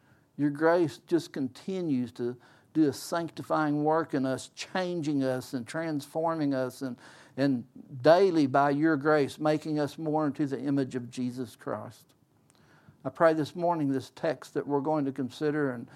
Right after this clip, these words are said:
and the other scriptures, that you might just use that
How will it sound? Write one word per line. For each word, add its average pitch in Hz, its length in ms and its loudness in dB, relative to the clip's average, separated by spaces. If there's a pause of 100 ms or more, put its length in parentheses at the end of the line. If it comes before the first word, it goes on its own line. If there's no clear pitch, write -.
(260)
and 135 140 2
the 143 40 4
other 151 240 4
scriptures, 165 520 0
that 143 120 2
you 151 100 2
might 156 220 2
just 147 200 -6
use 165 380 -4
that 165 380 0